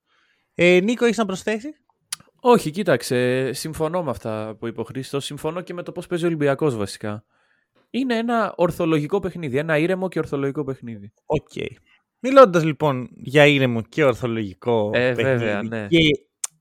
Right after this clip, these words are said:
Speaker 1: απόρριψη του Άιζο, πάμε στο ακριβώς <laughs> αντίθετο, στον Παναθηναϊκό.
Speaker 2: Μμμ.
Speaker 1: Ε, Παναθηναϊκός με ένα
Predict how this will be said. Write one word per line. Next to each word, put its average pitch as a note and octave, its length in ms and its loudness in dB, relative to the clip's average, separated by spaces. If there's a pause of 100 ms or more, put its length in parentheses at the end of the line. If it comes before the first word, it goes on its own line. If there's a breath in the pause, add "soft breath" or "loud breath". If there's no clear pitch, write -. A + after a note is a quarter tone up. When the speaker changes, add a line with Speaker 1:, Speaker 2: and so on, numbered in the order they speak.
(280)
Speaker 1:
απόρριψη D3+ 1200 6 (240)
του C#3+ 200 0
Άιζο, F#3 540 4 (600)
πάμε C4+ 240 0
στο B3 160 2
ακριβώς A3 600 4
<laughs> E3+ 60 6
αντίθετο, F3 680 0 (540)
στον - 200 0
Παναθηναϊκό. F3+ 800 4 (340)
Speaker 2:
Μμμ. C3+ 180 -14 (360)
Speaker 1:
Ε, F3+ 320 8
Παναθηναϊκός F3+ 680 2
με G3+ 180 0
ένα G#3+ 440 2